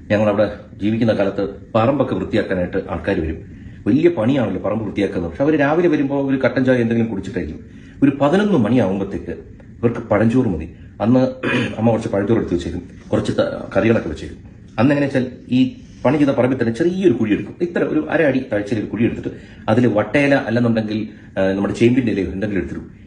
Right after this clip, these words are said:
ഇതിലോട്ട് ഈ പഴഞ്ചോറും എല്ലാ കറികളും ഇട്ട് കൊടുക്കണം. എന്നിട്ട് ഇവരങ്ങോട്ട് കൈവച്ച് ഉടയ്ക്കും. ഉടച്ചതിന് പക്ഷേ കൈവച്ചല്ല കഴിക്കുന്നത്, ശ്രദ്ധിച്ചു കാണും. ഈ പ്ലാവില എടുത്തൊന്ന് ചുരുട്ടിയിട്ട് അതിലൊരു ഈർക്കിൽ കുത്തിയിട്ട് അത് വെച്ച് കഴിക്കും. ആ, സത്യം നമ്മൾ പറഞ്ഞ എത്രയോ ല-, വർഷങ്ങൾ കഴിഞ്ഞിട്ടും അവരാ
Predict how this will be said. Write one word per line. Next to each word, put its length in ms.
ഇതിലോട്ട് 380
ഈ 120
പഴഞ്ചോറും 560
എല്ലാ 460
കറികളും 220
ഇട്ട് 120
കൊടുക്കണം. 380
എന്നിട്ട് 240
ഇവരങ്ങോട്ട് 360
കൈവച്ച് 260
ഉടയ്ക്കും. 280
ഉടച്ചതിന് 240
പക്ഷേ 140
കൈവച്ചല്ല 360
കഴിക്കുന്നത്, 380
ശ്രദ്ധിച്ചു 260
കാണും. 160
ഈ 140
പ്ലാവില 340
എടുത്തൊന്ന് 320
ചുരുട്ടിയിട്ട് 380
അതിലൊരു 280
ഈർക്കിൽ 280
കുത്തിയിട്ട് 240
അത് 100
വെച്ച് 220
കഴിക്കും. 280
ആ, 340
സത്യം 240
നമ്മൾ 160
പറഞ്ഞ 180
എത്രയോ 440
ല-, 200
വർഷങ്ങൾ 380
കഴിഞ്ഞിട്ടും 440
അവരാ 260